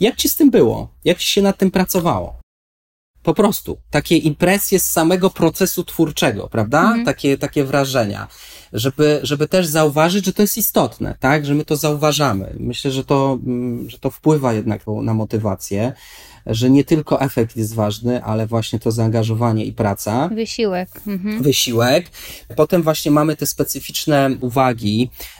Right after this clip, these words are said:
Speaker 1: tylko że one mogą być też, e, możemy je przedstawić w taki neutralny sposób, czyli dokładnie tak jak z tym rysunkiem, coś zauważamy.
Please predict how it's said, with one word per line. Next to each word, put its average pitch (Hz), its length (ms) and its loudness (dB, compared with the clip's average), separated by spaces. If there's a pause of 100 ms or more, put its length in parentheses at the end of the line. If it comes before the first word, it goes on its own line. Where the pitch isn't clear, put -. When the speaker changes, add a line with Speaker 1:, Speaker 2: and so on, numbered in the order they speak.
(120)
Speaker 1:
tylko 143 240 2
że 135 180 -2
one 185 220 2
mogą 160 280 2
być 151 240 -2
też, - 460 0
e, 123 440 -2
możemy 135 440 2
je 143 100 0
przedstawić 143 580 -2
w - 60 -12
taki 135 240 -2
neutralny 139 560 0
sposób, 131 480 -2
czyli 123 380 -4 (280)
dokładnie 151 400 0
tak 143 160 -2
jak 139 120 -2
z - 80 -12
tym 131 160 0
rysunkiem, 120 680 -2 (320)
coś 160 200 2
zauważamy. 139 800 0